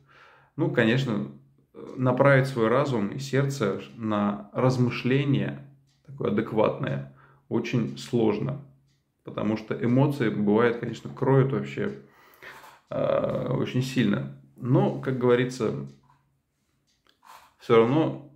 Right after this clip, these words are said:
<laughs> наставление такое, назидание звучит для нас. Вот, первое. Размышлять о Господе,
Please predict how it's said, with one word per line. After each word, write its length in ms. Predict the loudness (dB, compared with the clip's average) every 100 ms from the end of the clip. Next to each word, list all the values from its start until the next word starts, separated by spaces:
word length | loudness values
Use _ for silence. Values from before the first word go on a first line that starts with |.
| _
<laughs> 920 | -6 -4 -4 -8 -18 -20 _ _ _ -8
наставление 920 | 0 2 4 2 4 6 6 4 0
такое, 220 | 0 2
назидание 460 | 0 4 2 2 0
звучит 460 | -2 -4 -6 -8
для 160 | -2 -2
нас. 380 | -2 -6 -10 -18
Вот, 320 | -12 -12 -12 -16 _
первое. 400 | -6 -4 -4 -6 -10 -16 _ _ -6
Размышлять 580 | -2 0 0 2 0 2
о 60 | 0
Господе, 500 | -2 -2 -8 -8